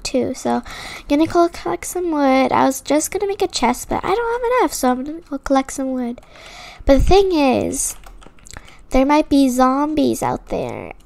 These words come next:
and <sighs> I was gonna go put all my stuff in chest and just run to get some wood, but, you know,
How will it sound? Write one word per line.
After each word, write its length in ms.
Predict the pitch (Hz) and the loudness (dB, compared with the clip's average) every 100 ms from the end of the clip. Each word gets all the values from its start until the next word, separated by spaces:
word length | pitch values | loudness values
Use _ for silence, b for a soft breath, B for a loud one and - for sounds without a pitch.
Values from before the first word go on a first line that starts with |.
| - - | -14 -4
and 640 | 131 131 127 90 - - - - - - | 0 0 -2 -4 -8 -14 -20 -20 -20 -20
<sighs> 340 | _ - - | _ -20 -20
I 960 | - - - - - - - - - 294 | -16 -12 -12 -14 -16 -18 -20 -14 -6 -2
was 160 | 294 - | -2 -2
gonna 260 | 339 339 | -4 -2
go 380 | 311 294 277 262 B B B B - | -2 0 0 -2 B B B B 2
put 160 | 311 294 | 4 6
all 60 | |
my 100 | 269 | 2
stuff 340 | 254 - 320 254 | 2 2 2 0
in 140 | 226 | -2
chest 580 | - 320 254 240 - - - | 6 8 8 4 -2 -8 -6
and 280 | 247 254 - _ | -4 -4 -12 _
just 280 | 254 240 - | -6 -4 -2
run 240 | 247 262 262 | 2 2 2
to 100 | 247 | 0
get 240 | 233 - | -2 -4
some 160 | 220 226 | -6 -2
wood, 400 | 302 294 262 226 | 2 2 2 0
but, 400 | 220 220 214 - b b b b b _ _ _ _ - - - _ _ _ _ _ _ | -2 -2 -4 -8 b b b b b _ _ _ _ -20 -20 -20 _ _ _ _ _ _
you 140 | - - | -20 -18
know, 340 | - - | -18 -20